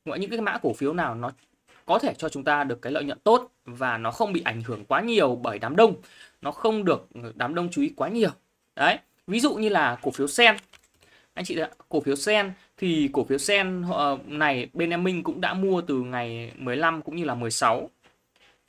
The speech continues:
tháng, ờ, tháng năm và mua vùng giá bốn, đúng không ạ? Mua vùng giá bốn, ờ, thì đến thời điểm hiện tại cũng đang đâu đó có cái lợi nhuận khoảng tầm mười lăm phần trăm.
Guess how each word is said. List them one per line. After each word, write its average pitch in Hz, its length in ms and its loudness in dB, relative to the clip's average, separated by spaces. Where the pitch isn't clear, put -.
tháng, 131 320 -4
ờ, 175 240 2
tháng 135 140 -2
năm 170 160 8
và 117 160 -2
mua 151 140 -2
vùng 135 120 -4
giá 123 160 0
bốn, 135 300 2
đúng 147 120 -2
không - 100 2
ạ? - 40 -20
Mua 190 160 2
vùng 143 200 0
giá 131 140 0
bốn, 139 280 2
ờ, 147 200 -4
thì 143 200 2
đến 220 440 -2
thời 175 100 0
điểm 117 220 0
hiện 156 160 -8
tại - 280 4
cũng 196 200 -6
đang 196 300 -2
đâu 185 120 -2
đó 156 160 2
có 185 220 -2
cái 220 80 0
lợi 208 120 -2
nhuận 156 240 -6
khoảng 110 140 -8
tầm 123 220 -8
mười 123 120 -2
lăm 156 140 -4
phần 127 140 -10
trăm. 170 200 2